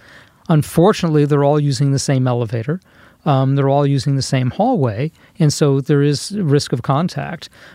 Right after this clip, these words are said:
But in terms of just general measures of, of general protective measures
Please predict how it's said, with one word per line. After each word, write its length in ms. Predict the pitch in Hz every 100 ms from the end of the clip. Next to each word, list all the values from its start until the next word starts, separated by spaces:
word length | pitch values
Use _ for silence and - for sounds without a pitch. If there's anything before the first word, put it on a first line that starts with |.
| -
But 120 | 208
in 100 | 226
terms 320 | - 240 214
of 40 | -
just 200 | 190 - 147
general 440 | 135 165 190 190
measures 580 | 175 160 160 - 143 120
of, 320 | 214 143 127
of 240 | 254 185 127
general 460 | 127 156 170 165
protective 640 | 156 - - 151 - 151 143
measures 540 | 139 131 131 131 127